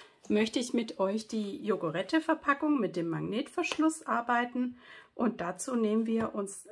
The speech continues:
den Papierschneider und ein Stück Pfauengrün.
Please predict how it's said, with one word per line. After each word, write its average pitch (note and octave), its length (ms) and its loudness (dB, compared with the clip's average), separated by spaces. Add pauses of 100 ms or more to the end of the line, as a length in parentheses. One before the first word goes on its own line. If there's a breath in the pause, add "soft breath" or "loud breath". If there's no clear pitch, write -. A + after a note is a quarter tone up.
(120)
den F#3 160 -2
Papierschneider D4 1200 0
und B3 200 -6 (220)
ein A3 100 -4
Stück - 460 -10
Pfauengrün. D#3+ 840 -12